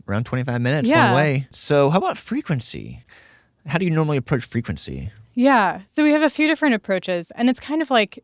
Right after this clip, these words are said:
Speaker 2: the more frequently you do it, the shorter the run is. So what that means is, like, we might have a season, for example, with The Promise, where we had season one, and it took about a year to prep. And then we had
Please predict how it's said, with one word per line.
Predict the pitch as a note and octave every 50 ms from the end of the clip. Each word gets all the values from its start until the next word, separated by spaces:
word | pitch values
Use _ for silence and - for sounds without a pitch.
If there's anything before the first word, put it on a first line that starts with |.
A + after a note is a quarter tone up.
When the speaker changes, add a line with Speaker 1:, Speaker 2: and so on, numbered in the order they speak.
| _ -
Speaker 2:
the | C4+ B3+
more | A#3 A3+ A#3 B3+ C4 B3+
frequently | - - - A#3 G#3+ - A#3 G#3 G#3 G3+
you | G3+ F#3+ G3
do | F#3 D#3 - G3 F#3+
it, | G3 G3 F#3+ F#3+ - - _ _ - - -
the | - G3+ F#3 F3+ - _ _ _ _ _ _ _ A#3
shorter | A3+ - - - - A3+ A3+ A3 G#3 G3+ F#3
the | F3+ F#3
run | E3+ D#3+ D#3 D3+ D3
is. | C#3 - - - - - - - _ _
So | - - - A#3 G#3+ G3 F3+ - - _ _ _
what | - G#3+
that | - G#3+ G#3
means | G#3 G3 G3 F#3+
is, | F3+ F3 -
like, | F3+ E3 D#3 - - _ _ _
we | - A#3
might | A#3 A#3+ A#3 A3
have | G3 G#3 G#3
a | G3+
season, | F#3+ - - G3 F3+ - F#3+ E3+ E3+ E3+
for | - G#3
example, | G3 - G#3 F#3+ - G3
with | F#3
The | E3 F3+
Promise, | - - - E3+ D#3+ D#3 D3+ D3+ D#3+ - - - _ _ _ _ _ _ _ _ _
where | -
we | F#3+ G3
had | A3 A3+ -
season | - - - A#3+ A#3 G#3+ A#3+ A#3
one, | G#3 F#3 F3 F3 E3+ E3 E3 E3 F3 F#3+ - _ -
and | G#3+ G3 F#3+
it | F3+ - - _ -
took | - - C#4+ C4+
about | C#4+ A3 G#3+ F#3+
a | F#3 F3
year | E3+ D#3+ D#3+ F#3 F#3 F#3 F#3 F3+ F3+ E3+ _
to | - - F3+ E3
prep. | E3 _ _ - F3+ D3+ D3+ - - - _ _ _ _ _ _ _ -
And | - G3+
then | G3+ G3+ G3
we | G3 F#3+
had | F3+ G3+ F#3+ F#3 E3+ F#3+